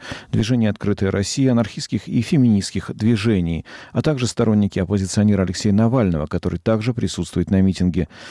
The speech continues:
Собравшиеся скандируют лозунги против повышения пенсионного возраста, за отставку правительства и сменяемость власти. На акции выступают представители профсоюзов, активисты, муниципальные депутаты. День военно-морского флота отмечается в воскресенье в России. По этому случаю состоялись морские парады на всех флотах, в том числе главный в Санкт-Петербурге и Кронштадте.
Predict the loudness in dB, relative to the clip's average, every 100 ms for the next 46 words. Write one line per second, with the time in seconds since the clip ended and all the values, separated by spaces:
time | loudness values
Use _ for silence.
0 | -10 -2 2 2 0 -2 -2 -2 0 2
1 | 2 0 0 0 0 -2 -2 -6 -6 -6
2 | -2 0 2 2 2 0 2 4 4 4
3 | 2 0 -2 0 0 0 -2 -2 -2 -2
4 | 0 0 0 -4 0 2 2 2 0 0
5 | 0 0 0 -4 -6 -12 -18 -2 0 0
6 | 0 -2 0 -2 0 0 0 -4 -2 0
7 | 0 -2 0 0 0 2 0 -2 -2 0
8 | 0 2 2 2 0 -2 0 2 2 0
9 | -2 -2 -2 -2 -6 -8 -14 _ -20 -20
10 | -20 -18 -14 -2 0 2 0 2 0 -2
11 | 0 0 0 0 0 2 0 0 0 0
12 | -2 -2 -2 -2 0 2 2 2 0 0
13 | 0 0 0 -2 0 -2 0 0 2 0
14 | -2 0 2 2 0 -2 0 -2 0 2
15 | 2 2 0 0 -4 0 -4 0 -2 0
16 | -2 0 -2 0 2 2 2 0 0 -2
17 | -4 -6 -4 -2 0 -2 -4 -4 0 0
18 | 0 -2 0 -2